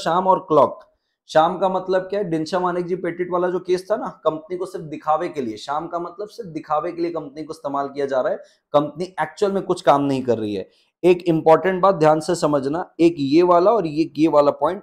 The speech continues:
अच्छा है। एक है avoidance of welfare legislation, एक ये, और एक है जब कंपनी को आप एजेंट की तरह इस्तेमाल कर रहे हो। अब पहले ये समझना अवॉइड कैसे करते हो वेलफेयर लेजिस्लेशन को, बात को ध्यान से सुनना।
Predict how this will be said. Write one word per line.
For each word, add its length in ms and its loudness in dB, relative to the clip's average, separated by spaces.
अच्छा 300 2
है। 340 -6
एक 240 0
है 200 -2
avoidance 540 2
of 100 4
welfare 360 4
legislation, 720 2
एक 180 -4
ये, 380 2
और 260 4
एक 280 4
है 220 2
जब 180 2
कंपनी 400 2
को 100 4
आप 200 4
एजेंट 340 0
की 80 -2
तरह 180 0
इस्तेमाल 380 -2
कर 180 -6
रहे 140 -6
हो। 160 -10
अब 60 6
पहले 320 2
ये 140 6
समझना 460 -4
अवॉइड 600 4
कैसे 240 -4
करते 300 0
हो 60 4
वेलफेयर 420 0
लेजिस्लेशन 640 -6
को, 120 -6
बात 260 2
को 80 -6
ध्यान 200 -6
से 140 -14
सुनना। 360 -18